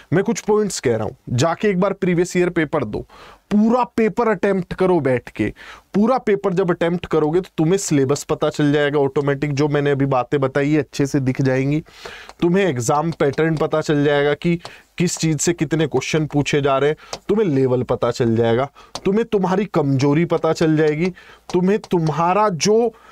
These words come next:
स्ट्रॉन्ग पॉइंट है वो पता चल जाएगा। स्ट्रॉन्ग पॉइंट पता चल गया, वीक पॉइंट पता चल गया, अब तैयारी कर पाओगे। तो ये है प्रीवियस ईयर पेपर देने का कारण। बीपीएससी की वेबसाइट खोलिए,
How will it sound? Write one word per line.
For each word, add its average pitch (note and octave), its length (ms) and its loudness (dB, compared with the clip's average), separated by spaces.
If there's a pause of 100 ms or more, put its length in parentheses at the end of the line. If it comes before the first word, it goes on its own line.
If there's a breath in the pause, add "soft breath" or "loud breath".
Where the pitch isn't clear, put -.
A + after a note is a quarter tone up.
(360 loud breath)
स्ट्रॉन्ग A#3 560 0
पॉइंट F3 300 0
है D3 60 0
वो C3 200 0
पता F#3 260 0
चल F3+ 240 0
जाएगा। E3 480 2
स्ट्रॉन्ग F#3 460 0
पॉइंट F#3+ 220 2
पता F#3 260 -2
चल G3 180 0
गया, A3 160 2
वीक B2 220 -4 (100)
पॉइंट A#2 180 0
पता A2+ 260 -2
चल B2 180 0
गया, C#3+ 200 0 (160)
अब A#3 180 0
तैयारी C3+ 440 -2
कर A2 180 -4
पाओगे। C3 420 0 (300 loud breath)
तो D3 60 0
ये C3+ 320 2
है C#3+ 140 0
प्रीवियस B2 460 -2
ईयर A2+ 140 0
पेपर A#2 340 -2
देने G#2+ 320 -4
का B2 140 -6 (160)
कारण। G#2+ 380 -4 (480 loud breath)
बीपीएससी E3+ 640 0
की E3+ 100 0
वेबसाइट C3+ 500 -2
खोलिए, G#2+ 460 -2